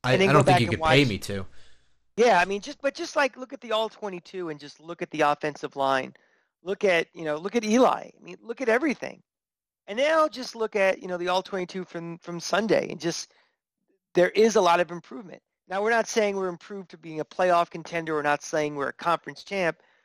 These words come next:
Speaker 2: We're just saying the overall improvement from, you know, crapola to, you know, just, eh.
Speaker 1: Well,
Speaker 2: And let's be very honest. We're four and eight.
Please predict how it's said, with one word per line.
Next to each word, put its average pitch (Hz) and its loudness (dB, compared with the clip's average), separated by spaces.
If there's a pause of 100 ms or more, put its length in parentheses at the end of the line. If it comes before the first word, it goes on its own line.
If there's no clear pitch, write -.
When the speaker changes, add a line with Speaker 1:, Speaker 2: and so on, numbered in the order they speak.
(160)
Speaker 2:
We're 220 -6
just 208 -6
saying 165 2
the 151 -8
overall 160 4 (680)
improvement 185 0
from, 143 0 (840)
you - -14
know, - -8 (380)
crapola 180 2
to, - -18
you - -20
know, 135 -16 (760)
just, 160 -20 (840)
eh. 240 4 (420)
Speaker 1:
Well, 202 6
Speaker 2:
And 214 -4
let's 240 -2
be 220 -8
very 214 4
honest. 233 2
We're 196 -2
four 233 -2
and 240 0
eight. 262 0